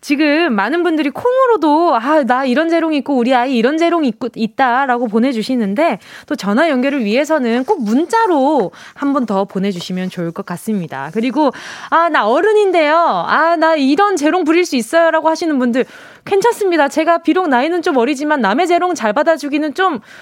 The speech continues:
괜찮은 성격을 가지고 있어요. <laughs> 괜찮은 성격을 가지고 있대. 무슨 말인지 모르겠지만. 아무튼,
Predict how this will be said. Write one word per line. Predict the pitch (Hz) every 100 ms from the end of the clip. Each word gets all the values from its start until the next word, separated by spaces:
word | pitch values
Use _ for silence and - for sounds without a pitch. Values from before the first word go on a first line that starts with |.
| -
괜찮은 | - 294 359 370
성격을 | 370 349 370 359
가지고 | 302 285 269
있어요. | - 185 269 269
<laughs> | 453 - 453 440 453 392 - 523 494
괜찮은 | - 320 277 - 349 320
성격을 | 359 349 392 339
가지고 | 294 262 262 254
있대. | 226 214
무슨 | 214 226 220 311
말인지 | 285 269 262 233
모르겠지만. | 214 233 233 226 196 190 - - 254
아무튼, | 262 302 392 349 254